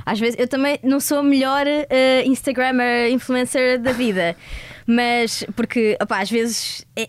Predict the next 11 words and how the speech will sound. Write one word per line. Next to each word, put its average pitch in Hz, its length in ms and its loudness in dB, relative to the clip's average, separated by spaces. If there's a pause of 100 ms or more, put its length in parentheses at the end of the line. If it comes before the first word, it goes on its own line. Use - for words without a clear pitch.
eu, 233 180 2 (120)
eu - 100 -12
costumo - 280 0
dizer, 220 120 0
o 226 40 2
Instagram 247 400 -2
é 269 40 0
um 277 40 0
bocado 254 260 -2
um 269 100 0
hábito. 208 380 -4